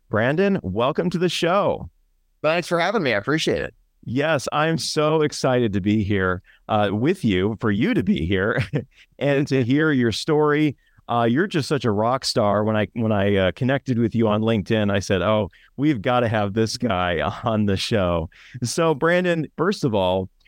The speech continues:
Speaker 1: why don't you just tell us a little bit about what is it like being a sports and entertainment attorney?
Speaker 2: Uh, you know, it's a lot of fun. This is an industry I grew up in. Um, and so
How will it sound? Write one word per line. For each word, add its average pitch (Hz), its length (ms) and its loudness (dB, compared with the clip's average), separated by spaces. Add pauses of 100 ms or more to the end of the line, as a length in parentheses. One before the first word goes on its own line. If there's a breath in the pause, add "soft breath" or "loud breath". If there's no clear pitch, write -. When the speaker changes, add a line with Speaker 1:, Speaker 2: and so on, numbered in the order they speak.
(100)
Speaker 1:
why 127 220 0
don't 202 120 0
you 139 120 2
just 120 240 -2
tell 120 220 2
us 101 100 -2
a 110 60 2
little 110 300 2
bit 110 180 0
about 87 520 0
what 131 280 -2
is 160 180 0
it 127 100 0
like 85 560 -2 (100)
being 101 640 2
a 110 80 0
sports 113 500 -2
and 110 80 2
entertainment 92 640 0
attorney? 85 500 -4 (720)
Speaker 2:
Uh, 151 200 0
you 190 80 0
know, 190 80 0
it's 180 160 -2
a 185 60 2
lot 190 180 0
of 196 80 -2
fun. 151 280 -2
This 131 160 -4
is 139 100 -4
an 147 80 -4
industry 147 420 -2
I 120 60 0
grew 110 320 -2
up 117 180 -2
in. 156 440 0
Um, 113 500 0 (100)
and 120 240 0
so 123 440 2